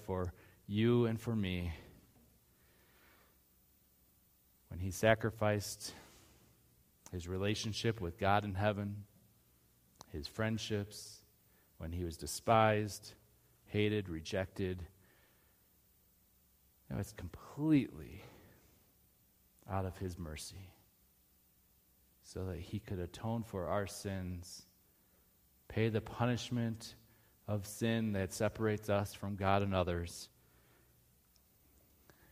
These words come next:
and give us his righteousness, and give us unbounded relationships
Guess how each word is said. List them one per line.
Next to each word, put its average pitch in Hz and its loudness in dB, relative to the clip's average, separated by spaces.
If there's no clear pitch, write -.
and 92 -4
give 104 0
us - -6
his 85 -10
righteousness, 104 -2
and 98 -2
give 95 2
us 92 -2
unbounded 110 2
relationships - -4